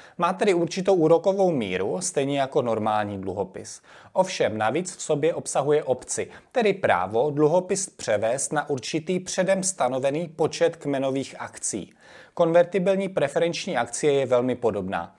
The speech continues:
Také nese pravidelnou dividendu, i když nemusí být tak jistá, jako v případě konvertibilního dluhopisu, a lze ji převést na určitý počet kmenových akcí.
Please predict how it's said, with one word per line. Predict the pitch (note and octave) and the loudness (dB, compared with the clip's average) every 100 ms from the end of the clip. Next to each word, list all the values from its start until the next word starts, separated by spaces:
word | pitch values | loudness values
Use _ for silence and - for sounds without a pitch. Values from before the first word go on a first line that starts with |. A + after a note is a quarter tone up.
| _ | _
Také | E3 D#3 D#3+ | -4 2 2
nese | D3 - - | 2 0 -2
pravidelnou | - C#3 C#3 D3+ D#3 A2 | 2 2 4 2 4 2
dividendu, | G2 G2 A2+ C3+ F3 | 0 2 2 4 2
i | D3+ | 2
když | B2+ - | 0 -2
nemusí | B2 B2+ - | -4 -4 -4
být | B2+ B2 | -4 -4
tak | A2 G2 | -6 -6
jistá, | A2+ C#3+ - A2+ G#2 - - - | -6 -6 -4 -2 -4 -6 -20 -6
jako | C3+ - C#3 | -4 -2 -2
v | |
případě | - C#3 B2+ B2+ B2+ | -2 -4 -2 0 0
konvertibilního | C#3+ B2+ B2+ B2+ C#3+ C3 C#3+ D3+ D3 C3 | -2 0 0 0 -4 -2 -2 0 -2 -4
dluhopisu, | F#2+ F#2 G#2+ C#3 - G3 F#3+ - - - | -4 -4 -4 -4 -4 -6 -8 -18 -20 -6
a | C#3+ | -2
lze | C3 A#2+ F3+ | 0 2 2
ji | F#3 | 2
převést | F#3 C3+ C3 C#3+ - | -2 2 4 4 2
na | B2+ | -2
určitý | B2 - C3 A#2+ | -2 -4 -6 -6
počet | - G#2+ - - | -6 -6 -6 -8
kmenových | - G2 F#2+ F2+ F2 - | -6 -4 -4 -4 -8 -12
akcí. | - - - G2 | -14 -10 -8 -8